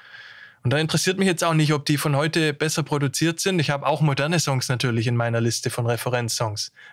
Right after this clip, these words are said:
Aber mein Hauptsong, mit dem ich am meisten beurteilen kann, ist derselbe seit neunzehnhundertachtundneunzig. Dann finde ich einen sehr guten Tipp, und da kommen wir wieder auf die Geschichte mit den Kurven, äh, gleicher Lautstärke zu hören,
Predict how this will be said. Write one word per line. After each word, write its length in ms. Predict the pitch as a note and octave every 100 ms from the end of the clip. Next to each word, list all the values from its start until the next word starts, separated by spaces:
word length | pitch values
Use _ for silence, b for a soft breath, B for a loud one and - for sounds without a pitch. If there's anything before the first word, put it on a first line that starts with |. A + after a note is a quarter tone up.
| -
Aber 120 | B2
mein 240 | B2 A#2
Hauptsong, 560 | F3 A3+ - F#3+ G3+ A3+
mit 100 | D3
dem 100 | C3
ich 120 | C3 B2+
am 80 |
meisten 340 | C3 F3+ - F3
beurteilen 460 | D#3+ D#3 D#3 D3
kann, 280 | C#3+ D3 D3+ B B B
ist 180 | D3 -
derselbe 380 | C3 C3 C#3+ C3+
seit 300 | - C3 C#3
neunzehnhundertachtundneunzig. 1200 | B2+ B2 C3 C3 A#2+ A#2 A#2 B2+ A2 A2+ - - _ _ B B B B B B B B B B B - -
Dann 260 | - F#3 F3
finde 260 | F3 E3
ich 120 | D#3 E3
einen 120 | D3
sehr 200 | E3+ E3+
guten 260 | F3+ D#3+ D3
Tipp, 200 | E3+ D3+
und 120 | B2+
da 100 | C3
kommen 260 | - C#3+
wir 100 | C#3
wieder 300 | C3 C3 C3
auf 220 | A#2+ B2 -
die 340 | B2 A#2 A#2 - - _ - - - _ _ _ _ _ _ - - -
Geschichte 400 | C#3+ - C#3 -
mit 180 | C3+ C3
den 180 | C3 B2
Kurven, 440 | D3+ C#3+ C#3 C3+ -
äh, 120 | C#3
gleicher 300 | C#3 C#3 B2+
Lautstärke 540 | C3+ D#3 - D3+ C#3 -
zu 160 | -
hören, 420 | C3 B2 A2 A2+